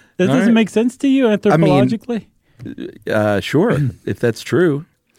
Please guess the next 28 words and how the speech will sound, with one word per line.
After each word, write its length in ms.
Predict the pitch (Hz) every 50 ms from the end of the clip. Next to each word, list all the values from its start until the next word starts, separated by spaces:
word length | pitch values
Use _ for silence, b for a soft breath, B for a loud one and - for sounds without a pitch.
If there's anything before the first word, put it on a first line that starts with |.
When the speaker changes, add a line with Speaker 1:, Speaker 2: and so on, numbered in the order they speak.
| B B B B B B B
Speaker 1:
Yeah, 100 | 202 214
well, 220 | 208 190 202 190
that's 240 | 165 202 202 131 -
the 120 | - 151
thing. 320 | 127 - 254 240 175 131 127
It's 200 | 127 120 - -
like 360 | 139 131 127 123 - - _ _ _ _ _ _ _ _ _ _ -
Speaker 2:
They 100 | - 107
could 140 | - 135 117
also 220 | 120 135 131 - 147
invent 200 | 120 113 - -
spears 520 | - - - 147 147 160 143 120 117 110
and 100 | 123 113
bows 240 | 107 117 117 113 104
and 80 | 117 113
arrows, 400 | 123 147 156 123 101 95 90 85
which 180 | 107 92 - -
they 120 | - 92
did, 300 | 87 78 87 85 87 95
which 240 | 104 104 98 - -
probably 260 | - 123 120 117 107
means 300 | 98 98 95 92 87 - - B B B
they 80 | - 135
didn't 260 | 123 - 220 190 165
like 200 | 117 95 - -
running 240 | 98 92 85 82 82
after 220 | 78 - - - -
animals. 380 | - - - - - 202 -